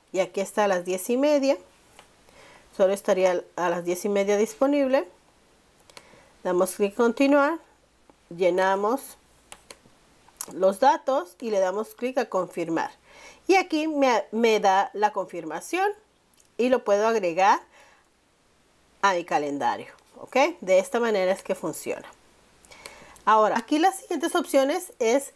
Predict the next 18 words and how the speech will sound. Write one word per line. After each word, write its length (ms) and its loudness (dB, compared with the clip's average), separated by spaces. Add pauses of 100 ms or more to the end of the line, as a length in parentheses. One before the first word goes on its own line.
(420)
la 180 6
de 80 2
insertarlo 920 2 (380)
en 100 0
tu 100 -6
sitio 300 0
web 240 2 (1600)
o 400 4
la 180 2
del 160 -2
botón, 400 -8 (640)
¿ok? 160 -8 (180)
Si 200 -2
lo 120 4
insertas, 1000 0 (920)
todo 480 6
el 180 2
horario, 640 2